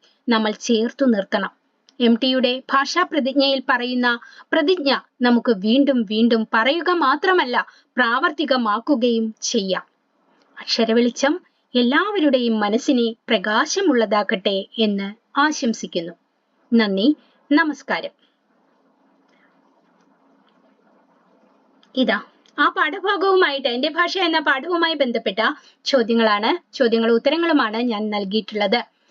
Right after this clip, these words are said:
നമുക്ക് അടുത്ത പാഠവുമായിട്ട് അടുത്ത ക്ലാസ്സിൽ കാണാം.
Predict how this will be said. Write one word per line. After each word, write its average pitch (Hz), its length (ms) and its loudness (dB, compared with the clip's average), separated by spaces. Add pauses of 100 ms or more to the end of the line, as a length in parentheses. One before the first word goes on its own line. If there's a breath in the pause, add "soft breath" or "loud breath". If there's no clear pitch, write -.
(180 soft breath)
നമുക്ക് 302 220 4 (140)
അടുത്ത 370 480 -2
പാഠവുമായിട്ട് 320 840 0
അടുത്ത 233 280 -4
ക്ലാസ്സിൽ 294 360 -2
കാണാം. 330 380 0